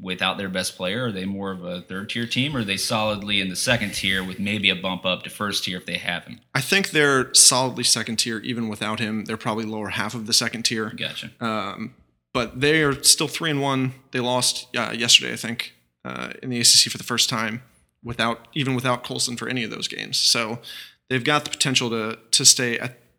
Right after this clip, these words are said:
Speaker 2: that upper tier, uh, part of the league still, even with him out and missing two months.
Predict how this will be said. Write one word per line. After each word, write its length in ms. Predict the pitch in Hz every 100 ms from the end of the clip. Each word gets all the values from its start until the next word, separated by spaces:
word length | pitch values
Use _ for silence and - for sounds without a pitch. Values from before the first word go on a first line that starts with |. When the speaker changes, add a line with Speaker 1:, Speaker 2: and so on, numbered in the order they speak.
| -
Speaker 2:
that 200 | 120 -
upper 200 | 120 110
tier, 400 | - 117 110 110 - _ _ _
uh, 260 | - 50 50
part 220 | - 117
of 60 | 98
the 60 |
league 220 | 117 117 -
still, 440 | - - 120 101 - -
even 380 | 123 113 107 113
with 160 | 117
him 160 | 120 107
out 220 | 107 107 -
and 140 | 110
missing 240 | 107 107 110
two 120 | 117
months. 380 | 98 98 -